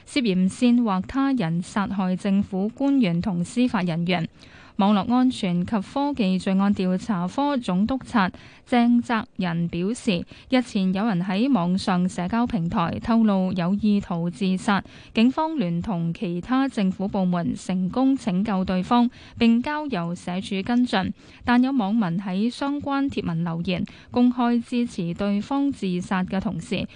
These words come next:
鼓吹對方殺死政府官員同埋司法人員。鄭澤仁話，被捕男子留言提及攬住一齊死嘅字眼，以顯得尋求自殺嘅人有更高嘅價值。留言中冇提及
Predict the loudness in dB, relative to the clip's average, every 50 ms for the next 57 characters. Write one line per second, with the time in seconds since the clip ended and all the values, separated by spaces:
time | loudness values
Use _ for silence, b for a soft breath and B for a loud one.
0 | B B B B 0 0 0 0 -2 -4 -4 -6 -4 -4 -2 -2 0 -2 -2 0
1 | 0 2 4 2 2 0 -2 -2 -4 -4 -4 -6 -6 -4 -4 -4 -4 -4 -2 0
2 | 0 0 0 -2 -4 -4 -4 0 0 2 2 4 2 0 0 -2 -2 -2 -2 -2
3 | -4 -6 -6 -2 -2 -2 -2 -2 -2 -2 -2 -2 0 0 0 0 0 -2 -2 B
4 | B B B B B B B B B 0 2 2 4 4 2 2 0 -2 -2 -2
5 | -2 -2 0 0 0 0 0 0 0 0 0 0 -2 0 0 2 2 2 2 2
6 | 0 -2 -2 -2 -2 0 0 0 0 0 0 0 2 2 2 2 2 2 2 2
7 | 2 2 0 0 -2 0 0 0 0 0 0 0 0 0 0 0 2 2 2 2
8 | 0 0 -2 -2 -2 -2 -4 -4 -2 -2 -2 0 0 0 0 0 0 0 0 2
9 | 2 2 2 2 2 0 0 B B B B B B B 2 4 4 2 0 -2
10 | 0 0 0 0 -2 -4 -4 -6 -8 -6 -4 -2 -2 -2 -2 -2 -4 -4 -4 -6
11 | -4 -2 -2 -2 -2 -2 -2 -2 -2 -2 -2 -2 -2 -2 -4 -6 -8 -6 -4 -2
12 | -2 -2 -2 -2 0 0 2 2 0 0 0 2 2 2 2 0 0 -4 -2 -2
13 | -2 0 0 0 0 -2 -4 -4 B B B B B B B 2 4 4 4 4
14 | 4 2 2 2 2 0 -2 -2 -2 -2 -2 -2 0 0 -2 -2 -4 -4 -4 -4
15 | -4 -4 -2 -4